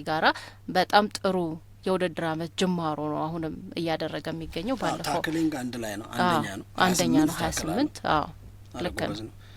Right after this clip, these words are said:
Speaker 2: ጎል ያገባል ደግሞ የሚያስደነግጡ ጎሎችን ነው የሚያገባው።
Speaker 1: የባለፈውን ጎል
Speaker 2: አዎ፣ በጣም
Speaker 1: ሊቨርፑል ላይ
Speaker 2: በመድኃኒዓለም
Speaker 1: በጣም
Speaker 2: በጣም ነው የሚያምረው።
Speaker 1: አዎ።
Speaker 2: ብዙ ጊዜ በነገራችን ላይ ጎል ካ-፣ አያገባም፣ ግን ካገባ እንደዛ
Speaker 1: ካገባ
Speaker 2: አይነት ጎል
Speaker 1: የሚያምር ጎል ነው
Speaker 2: እንደዛ
Speaker 1: የሚያገባው።
Speaker 2: አይነት ጎሎችን ነው የሚያገባው። አመለ ሸጋ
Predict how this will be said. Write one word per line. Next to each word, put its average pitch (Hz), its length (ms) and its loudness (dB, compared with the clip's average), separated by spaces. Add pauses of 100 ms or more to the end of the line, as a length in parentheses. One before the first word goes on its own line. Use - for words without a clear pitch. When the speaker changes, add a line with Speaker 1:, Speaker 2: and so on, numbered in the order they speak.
(320)
Speaker 2:
ጎል 143 240 6
ያገባል 123 400 2 (160)
ደግሞ 143 220 4
የሚያስደነግጡ 131 760 2
ጎሎችን 113 400 -4
ነው 107 100 -6
የሚያገባው። 98 420 -6
Speaker 1:
የባለፈውን 170 600 0
ጎል 220 140 4
Speaker 2:
አዎ፣ 285 160 2
በጣም - 240 -8
Speaker 1:
ሊቨርፑል 170 480 -4
ላይ 247 120 0
Speaker 2:
በመድኃኒዓለም - 440 -10
Speaker 1:
በጣም - 160 -4
Speaker 2:
በጣም - 280 -2
ነው 113 100 -2
የሚያምረው። 90 420 -6
Speaker 1:
አዎ። 160 240 4
Speaker 2:
ብዙ 175 160 6
ጊዜ 196 180 2
በነገራችን 185 460 2
ላይ 190 100 2
ጎል 160 280 2
ካ-፣ - 200 -6
አያገባም፣ 151 540 0
ግን 160 160 2
ካገባ 147 360 -2
እንደዛ 220 200 4
Speaker 1:
ካገባ 190 140 4
Speaker 2:
አይነት 202 100 4
ጎል 247 100 10
Speaker 1:
የሚያምር 202 400 10
ጎል 180 220 0
ነው 160 140 -2
Speaker 2:
እንደዛ 151 180 6
Speaker 1:
የሚያገባው። 147 160 10
Speaker 2:
አይነት 135 200 4
ጎሎችን 123 420 0
ነው 104 100 0
የሚያገባው። 110 680 0
አመለ 131 380 4
ሸጋ 98 260 -2